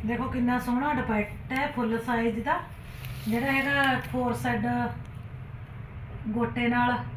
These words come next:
ਡਿਜ਼ਾਈਨ ਕੀਤਾ ਹੋਇਆ। ਦੇਖੋ ਇੱਧਰ ਕਿੰਨਾ ਸੋਹਣਾ ਕੀਤਾ ਹੋਇਆ, ਪੱਲਿਆਂ ਦੇ ਕੰਮ ਕਿੰਨਾ ਸੋਹਣਾ ਕੀਤਾ ਹੋਇਆ,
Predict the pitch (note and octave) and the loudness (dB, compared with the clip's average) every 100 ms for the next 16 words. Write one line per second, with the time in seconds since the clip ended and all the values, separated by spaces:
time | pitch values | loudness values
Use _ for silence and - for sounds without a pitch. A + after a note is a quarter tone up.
0 | - - G#3 G#3 G#3+ G#3+ C4 C#4 C#4 C4 | -10 -6 -2 2 2 2 2 -2 0 2
1 | B3+ B3 C#4+ C#4 - - - - - - | 2 0 -2 -4 -6 -10 -10 -10 -10 -10
2 | - - - - - A3 G#3 B3+ C4+ - | -8 -6 -6 -6 -4 -2 0 2 0 -4
3 | - - C4 A#3 G#3+ G#3+ A3 A3+ G#3+ G#3+ | -12 -8 0 2 2 2 0 0 0 0
4 | G#3+ - G3+ G3+ F#3+ F#3 F#3 F3+ F3 F3+ | 0 0 2 2 2 0 0 0 -2 -4
5 | F3 F3+ F#3 G3+ - - E3+ | -6 -4 -4 -4 -6 -8 -8